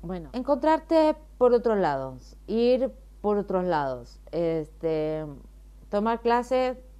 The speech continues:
de, de algo, por ejemplo. Por ejemplo, a vos te gusta todo lo barman, toda la cuestión, bueno, tomar algún gla-, algún curso de, este, ¿cómo se llama esto? Porque me dijo una amiga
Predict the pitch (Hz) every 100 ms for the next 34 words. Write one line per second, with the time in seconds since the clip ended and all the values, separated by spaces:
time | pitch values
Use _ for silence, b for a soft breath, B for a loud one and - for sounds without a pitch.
0 | - - - 180 156 135 143 160 180 165
1 | 139 123 139 151 139 120 117 117 139 151
2 | 175 190 214 208 170 160 156 165 170 170
3 | 165 175 180 190 180 - - - - -
4 | - - 160 165 175 175 160 143 127 131
5 | 135 147 147 143 143 151 170 311 320 202
6 | 202 226 233 220 208 226 214 214 - 196
7 | 196 190 214 208 220 214 302 320 b b
8 | b b b b - 170 208 233 269 254
9 | - - - - 156 156 139 - 160 143
10 | 135 131 160 160 147 175 208 220 220 220
11 | 147 - 123 147 139 139 - 131 135 135
12 | 131 123